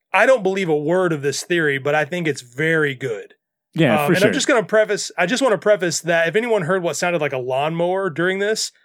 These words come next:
Speaker 1: somehow a lawnmower just got closer to my window than they've ever been. So I hope that doesn't make it <laughs> into the podcast.
Speaker 2: You know, I'm telling you now, it's, it's, um, <laughs> lawnmowers, I, I swear to God, are, uh,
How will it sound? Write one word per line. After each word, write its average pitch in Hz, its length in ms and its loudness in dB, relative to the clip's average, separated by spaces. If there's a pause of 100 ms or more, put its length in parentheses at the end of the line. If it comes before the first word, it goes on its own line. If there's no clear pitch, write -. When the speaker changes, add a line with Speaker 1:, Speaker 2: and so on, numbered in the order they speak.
(280)
Speaker 1:
somehow 220 440 4
a 196 40 4
lawnmower 180 480 2
just 156 140 -4
got 160 160 -2
closer 185 480 -2
to - 120 -6
my 160 160 0
window 151 280 -2
than 135 140 -6
they've 139 180 -2
ever 147 220 -2
been. 135 260 -6
So 135 120 -4
I 127 40 -2
hope 165 140 -2
that 160 120 0
doesn't 156 200 -4
make 151 140 -2
it - 60 -6
<laughs> - 40 -6
into 185 160 0
the 175 100 -2
podcast. - 760 -6 (220)
Speaker 2:
You 139 80 0
know, 135 120 2
I'm 135 140 0
telling 147 280 2
you 123 60 2
now, 117 280 2
it's, 107 240 -2
it's, - 280 -4
um, 95 520 -2
<laughs> - 60 0 (840)
lawnmowers, 196 760 4
I, 123 200 0
I - 20 0
swear 123 320 -2
to 117 80 2
God, 117 300 0
are, 104 420 -4
uh, 98 240 -6